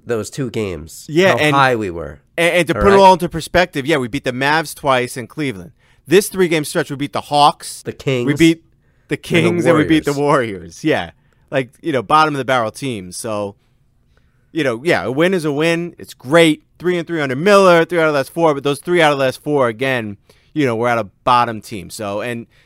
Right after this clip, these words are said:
Speaker 2: you know, we got a couple of juggernauts coming up back-to-back, Miami and Milwaukee, that, uh, you know, un-, unfortunately, I think we're looking at a couple of L's there.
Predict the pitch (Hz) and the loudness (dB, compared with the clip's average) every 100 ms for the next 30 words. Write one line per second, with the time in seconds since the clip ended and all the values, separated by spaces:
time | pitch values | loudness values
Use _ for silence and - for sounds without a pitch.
0 | _ 131 120 123 127 120 156 151 110 135 | _ -8 -6 -2 -2 -2 -4 -4 -2 0
1 | 135 131 123 123 - - 127 120 120 117 | 0 0 0 -2 -6 -8 -8 -4 -2 -4
2 | _ _ 135 127 - 98 120 120 98 - | _ _ -2 -2 -2 -8 -2 -2 -2 -8
3 | 110 110 120 123 117 107 101 101 113 127 | -8 -4 -4 -4 -6 -6 -6 -2 -2 -2
4 | - 87 85 _ - 95 90 - 98 87 | -6 -16 -16 _ -12 -10 -12 -12 -10 -8
5 | 85 85 82 80 80 _ 98 90 80 82 | -8 -10 -10 -12 -14 _ -18 -16 -16 -16
6 | 90 85 87 95 117 117 - 101 92 98 | -14 -14 -12 -14 -8 -10 -8 -10 -10 -12
7 | 92 87 90 87 95 87 85 85 101 98 | -14 -12 -14 -14 -16 -12 -12 -10 -10 -10
8 | 85 71 - | -14 -18 -18